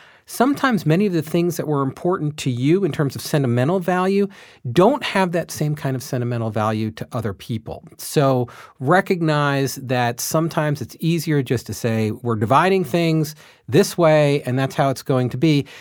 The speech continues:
as opposed to, for example, and I run into this quite a bit, "Okay, we're gonna leave the house to all three of the kids, or all three of the kids from this marriage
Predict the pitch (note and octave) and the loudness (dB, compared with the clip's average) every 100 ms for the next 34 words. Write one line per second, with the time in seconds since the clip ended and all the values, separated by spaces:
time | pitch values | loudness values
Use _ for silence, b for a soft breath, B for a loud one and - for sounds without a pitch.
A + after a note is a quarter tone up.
0 | B E3 E3+ A3 A3+ A3 F#3+ F3 D#3 D3+ | B 2 4 4 4 4 2 2 2 4
1 | D#3+ D3+ C#3 C3 C3+ C#3+ C#3 - B2+ A#2+ | 2 2 0 0 2 2 0 -2 -2 -2
2 | - B B B - D#3 C#3+ C3+ G#3+ F3 | -6 B B B -2 2 2 4 4 4
3 | - E3 D#3 D3+ D3+ D3+ D#3+ D#3+ G#3+ B3+ | 4 0 4 2 2 0 2 2 2 2
4 | G3+ E3 E3 D#3+ D#3 - - D3+ C#3 - | 0 -2 0 0 0 -4 -4 -2 -2 0
5 | - D#3+ G3 G3+ - D#3+ D#3 D#3+ D3 C3 | 6 8 8 6 0 0 4 4 4 2
6 | A#2+ C3 F#2 - - B B B B - | 0 0 0 -6 -18 B B B B 2
7 | D#3 C#3+ - C#3+ A3 A3+ A3+ A3 G3 F#3+ | 6 6 6 6 6 4 2 2 2 2
8 | F#3 - D#3+ D#3+ D#3+ D3+ D3 C#3+ C#3 | 2 2 2 2 2 2 4 4 2